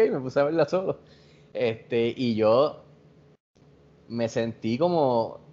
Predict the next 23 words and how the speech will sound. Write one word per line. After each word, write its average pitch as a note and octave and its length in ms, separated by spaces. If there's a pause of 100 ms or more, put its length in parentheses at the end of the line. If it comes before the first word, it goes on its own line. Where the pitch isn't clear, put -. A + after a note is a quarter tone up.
(140)
como A#2 260
si G#2+ 380
me G#2 100
hubiesen B2+ 380
dado B2 180
un, B2+ 520 (140)
o - 40
sea, F#2+ 540 (100)
un - 120
cantazo. C#3 680
Yo A2 160
terminé C#3 640 (480)
bien G#2 220
emocionado, C3 840
bien A2+ 160
emocional, B2 640
y A2 40
en G#2 100
verdad G2+ 260
hasta C3+ 200
lloré G2+ 360
y C3+ 80
todo. A#2 680